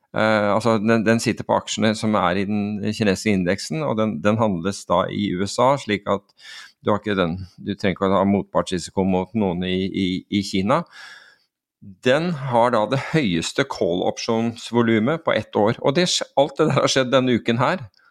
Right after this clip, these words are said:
Så det er, det er, altså, jeg, for meg så var det der, eh, nærmest en sånn der, eh, hva heter det, ryggmargsrefleks da, da vi snakket om det.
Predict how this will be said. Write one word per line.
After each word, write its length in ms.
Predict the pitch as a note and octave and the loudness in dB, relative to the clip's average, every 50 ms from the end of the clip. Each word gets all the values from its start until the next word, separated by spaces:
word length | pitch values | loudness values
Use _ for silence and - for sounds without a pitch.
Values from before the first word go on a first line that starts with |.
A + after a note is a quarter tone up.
| _ _ _ _ _ _ _ _ - | _ _ _ _ _ _ _ _ -20
Så 160 | - - D3 | -12 -10 -10
det 160 | - - C#3+ C3 | -8 -2 0 2
er, 200 | C3 C#3+ D#3 D3+ - - F#2 | 2 2 0 -2 -6 -2 0
det 60 | C3+ B2+ | 2 2
er, 260 | C3 C3+ C#3 C#3 C#3+ G2 | 2 2 2 2 2 2
altså, 200 | C3 C3+ C#3+ C#3 C#3 C#3 C#3+ C#3 C#3 - | 2 2 2 4 4 4 4 2 0 0
jeg, 520 | - B2 B2 B2 B2+ D#3 D3+ D3+ D3+ D3+ C3+ - - _ - - - - _ _ _ _ _ F#4 - - - - - - | 0 2 2 2 2 0 -2 -2 -2 -2 -2 -4 -8 _ -20 -20 -20 -20 _ _ _ _ _ -20 -20 -20 -20 -20 -20 -16
for 240 | - - - C#3 C3+ | -8 -2 0 2 2
meg 160 | B2 A#2+ C3 C3+ | 2 2 0 0
så 140 | - E3 D3 | 0 2 4
var 160 | C3+ A#2+ A#2 | 4 4 4
det 120 | A#2 A2+ G#2+ | 2 2 2
der, 180 | G#2+ G2+ G2 E2 | 2 2 2 2
eh, 200 | G#2 A2+ A2 A2+ | 2 2 2 2
nærmest 420 | A2+ G#2 G2 F2+ E2+ G2 - - | 2 2 0 0 -2 -4 -4 -2
en 80 | A2+ G#2+ | -2 -2
sånn 220 | - G#2 G2 G2 F2 | 0 0 0 0 0
der, 160 | E2 E2+ F2+ G2 | 0 0 0 0
eh, 640 | F#2+ F#2+ F#2 F#2 F#2 F#2+ - _ _ _ _ - G2+ | 0 2 0 0 -4 -6 -10 _ _ _ _ -18 -16
hva 180 | F#2+ F#2+ G#2 G#2 | -12 -8 -6 -6
heter 300 | G2+ E2 - E2 F#2+ F#2+ | -6 -6 -6 -6 -6 -4
det, 400 | F#2+ G2+ G#2 G2+ G2 - G2 G2 G2 A2 A#2 | -4 -4 -4 -6 -6 -8 -6 -4 0 2 2
ryggmargsrefleks 960 | A2+ D#2+ F2 E2+ D#2+ F2+ - - - F#2 G2+ - - D#3 E3+ - - - - - G2 | 2 0 0 -2 -4 -4 -4 -6 -4 -2 -2 0 2 0 0 0 -4 -8 -4 -2 0
da, 80 | G2+ F#2 F#2+ - | 0 0 0 0
da 120 | - G2 F#2 F#2 F#2+ - G2+ | 0 0 2 0 0 -4 -6
vi 180 | G#2 G2+ A2 G#2 G#2 | -6 -4 -2 -2 -2
snakket 260 | G#2+ G2 - - F#2 F2+ | -2 -4 -4 -4 -4 -2
om 100 | F#2+ G2+ | -2 0
det. 140 | C#3 E3+ | -2 -2